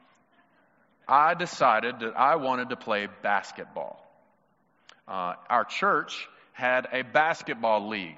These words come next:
'cause where else is an incredibly athletic third grader gonna play basketball, you know? So I remember going and joining up with the basketball league at church. It was the third and fourth grade league.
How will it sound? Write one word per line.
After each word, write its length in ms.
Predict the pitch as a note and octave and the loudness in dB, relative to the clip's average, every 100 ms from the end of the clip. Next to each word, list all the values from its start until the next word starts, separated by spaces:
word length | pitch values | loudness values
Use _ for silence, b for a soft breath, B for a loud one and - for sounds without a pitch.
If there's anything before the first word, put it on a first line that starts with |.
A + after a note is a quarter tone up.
| - | -18
'cause 160 | - A2+ | -18 -10
where 240 | B2 E3 | 2 4
else 280 | D#3 F3 - | 4 2 0
is 120 | B2 | -8
an 100 | B2 | -6
incredibly 800 | A#2 A2+ - - G3 F3+ D#3 D#3 | -6 -6 -10 2 2 4 2 0
athletic 560 | - D3 C#3+ D3 C3 A#2+ | 4 2 2 0 0 -2
third 260 | - D3 B2 | -2 -2 0
grader 260 | A#2+ A2 | 0 0
gonna 200 | A2 A2 | -2 -4
play 120 | A#2 | -6
basketball, 600 | G#2 A#2 - - E2+ E2+ | -2 0 0 -6 -10 -10
you 100 | E2+ | -8
know? 260 | G#2+ C3 D#3 - - b b b b b b | -4 -4 -6 -12 -20 b b b b b b
So 280 | - - B2 | -10 -2 0
I 220 | B2 C#3+ | 4 4
remember 420 | E3 D3 D3 C#3 B2+ | 4 2 -2 -2 -2
going 320 | C#3 D3 B2+ | 0 0 -2
and 140 | A#2+ | -4
joining 580 | A2 D3 F3 D3+ B2+ A#2+ B B | -4 0 0 0 -4 -8 B B
up 320 | C#3+ C#3+ - A#2+ | 2 2 0 -4
with 140 | B2+ - A2 | -6 -8 -10
the 80 | |
basketball 600 | A2 C3 C3 B2+ A2+ A2 | 0 0 0 -4 -2 0
league 260 | A2+ A#2+ G#2+ | -2 -6 -6
at 100 | A2 | -8
church. 280 | - A#2 - | -4 -4 -4
It 40 | |
was 140 | G#2 G#2+ | -12 -10
the 80 | |
third 260 | A2+ B2 B2 | -6 -4 -4
and 80 | A2+ | -6
fourth 320 | - C3 - | -8 -10 -6
grade 300 | B2 A#2+ A2+ | -2 -2 -2
league. 380 | G#2+ D3 A2 | -2 -2 -2